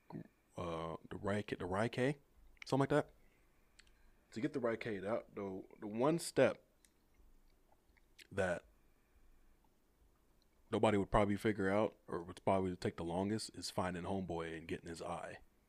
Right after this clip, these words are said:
'cause it doesn't really tell you. 'Cause it was like, "Yo, you got the blueprint," but now it says, like,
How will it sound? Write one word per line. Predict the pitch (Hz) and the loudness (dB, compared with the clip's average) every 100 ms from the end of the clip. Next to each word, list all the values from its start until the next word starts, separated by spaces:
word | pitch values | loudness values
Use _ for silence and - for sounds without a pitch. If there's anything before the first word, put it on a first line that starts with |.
| _ _ _ _ | _ _ _ _
'cause | - 85 | -6 0
it | |
doesn't | 95 92 | 0 2
really | 87 82 | 0 0
tell | - 107 | 0 0
you. | 90 82 82 - _ _ _ _ _ _ - | 0 -4 -12 -18 _ _ _ _ _ _ -4
'Cause | 101 | 0
it | 104 101 | 2 4
was | 98 92 | 4 2
like, | 80 | -4
"Yo, | 90 85 78 - _ _ _ _ | -4 -4 -6 -16 _ _ _ _
you | - | 0
got | 113 | 0
the | 92 | 4
blueprint," | 110 147 98 85 - _ | 4 6 6 2 -4 _
but | - - - _ _ _ _ _ - | -6 -6 -14 _ _ _ _ _ 2
now | 101 | 4
it | 101 | 4
says, | - 98 90 90 | 4 2 2 -2
like, | 87 | -6